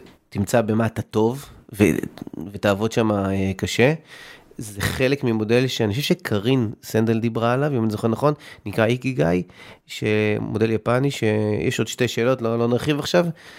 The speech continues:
אבל לטובת המאזינים, תעשו ככה דאבל קליק על זה. אה, כל פעם שאני מדבר על זה, זה מה זה גורם לסטודנטים, או, אה, גורם להם לפתוח את הראש, אה, ולשאול את עצמך איפה,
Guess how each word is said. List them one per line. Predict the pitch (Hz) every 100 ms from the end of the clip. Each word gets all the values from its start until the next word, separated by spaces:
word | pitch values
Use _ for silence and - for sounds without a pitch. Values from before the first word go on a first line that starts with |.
| - _ -
אבל | 104
לטובת | 104 113 127
המאזינים, | 120 107 120 120
תעשו | 107 117
ככה | 123 113 110 107
דאבל | 110 110
קליק | 107 131 131
על | 151
זה. | 147 165 160 - - - _ -
אה, | 110 104 104 104
כל | 131
פעם | 143
שאני | 135 113 107
מדבר | 104 107 101 98 131 147
על | 147
זה, | 156 165 165 -
זה | - 110
מה | 98 104 117
זה | 127 127 120 107
גורם | 104 107 107 107 107 _ _ _ -
לסטודנטים, | 110 - 101 123 113
או, | 104
אה, | 117 73 107 - -
גורם | 73 104 117 113
להם | 107
לפתוח | 104 - 113
את | 98
הראש, | 98 123 143 - - - - - - -
אה, | 107 98
ולשאול | 98 123
את | 123
עצמך | 120 113
איפה, | 110 -